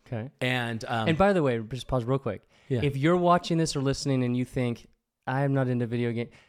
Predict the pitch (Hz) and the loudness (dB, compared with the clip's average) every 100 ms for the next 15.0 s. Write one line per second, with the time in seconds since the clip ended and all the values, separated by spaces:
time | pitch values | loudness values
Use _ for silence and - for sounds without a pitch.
0 | _ 131 147 135 214 185 160 131 127 117 | _ -2 -2 2 4 6 4 4 2 0
1 | 107 127 131 143 131 123 135 139 127 117 | -2 0 2 2 2 0 2 2 2 0
2 | 107 98 101 - _ _ 123 117 - _ | -2 -2 -6 -14 _ _ -20 -20 -20 _
3 | 151 165 208 170 135 113 - - 131 135 | 2 2 2 2 0 -2 -16 -6 0 4
4 | 139 131 123 - 131 117 - 113 107 - | 4 4 2 0 -4 -4 0 0 -2 -4
5 | 113 110 113 110 113 113 113 117 - - | -4 -4 -2 -2 -2 -2 -2 -4 -10 -8
6 | 120 127 143 151 156 147 120 - 95 67 | -6 2 6 6 6 4 0 -2 -4 -4
7 | 120 135 143 147 135 135 135 135 131 120 | 0 2 6 4 4 0 0 0 0 0
8 | 95 123 - 143 147 143 113 151 143 143 | 0 -4 2 6 8 6 6 4 6 6
9 | 143 143 131 123 - - 113 143 127 107 | 4 0 -2 -2 -6 -6 0 2 0 0
10 | 143 139 - 131 113 - - - - - | 2 0 -2 -4 -4 -6 -16 -12 -4 2
11 | 143 135 120 - - 107 101 196 156 151 | 4 6 4 0 -4 -2 4 4 4 -2
12 | - _ - 196 202 170 175 160 127 131 | -8 _ 2 4 4 4 2 2 0 4
13 | 151 143 - 160 131 143 - 143 - 135 | 4 0 -4 -2 0 0 2 0 2 2
14 | - 143 131 123 127 135 139 135 147 123 | 2 -2 0 0 2 4 2 4 4 2